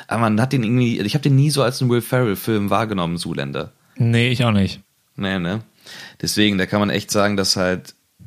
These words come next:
Speaker 1: Old School wirklich so sein erster großer Film war. Und super geil auch einfach. Also, die Szene, die du da grad gespielt hattest, <laughs> die hat einfach schon, also die Szene plus, ähm,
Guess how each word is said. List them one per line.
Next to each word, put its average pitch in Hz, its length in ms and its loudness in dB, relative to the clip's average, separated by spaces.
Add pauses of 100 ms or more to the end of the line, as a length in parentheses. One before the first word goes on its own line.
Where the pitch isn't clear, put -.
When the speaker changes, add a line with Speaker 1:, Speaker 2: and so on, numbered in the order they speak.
(120)
Speaker 1:
Old 117 260 2
School 120 340 0
wirklich 107 280 0
so 110 100 -2
sein 98 200 2
erster 104 560 0
großer 98 680 0
Film 101 440 -2
war. 85 320 -2 (720)
Und 95 360 0 (640)
super 104 420 0
geil 117 260 0
auch 90 180 0
einfach. - 440 -8 (840)
Also, 101 600 0 (420)
die 107 460 4
Szene, 117 260 0
die 110 120 -2
du 107 80 0
da 104 80 2
grad 98 220 -2
gespielt - 260 -8
hattest, 113 440 -2 (180)
<laughs> - 180 -12
die 107 180 0
hat 101 100 -2
einfach - 260 -6
schon, - 180 -2
also 92 180 -2 (100)
die 135 140 -2
Szene 131 420 0 (360)
plus, - 480 0
ähm, 107 480 0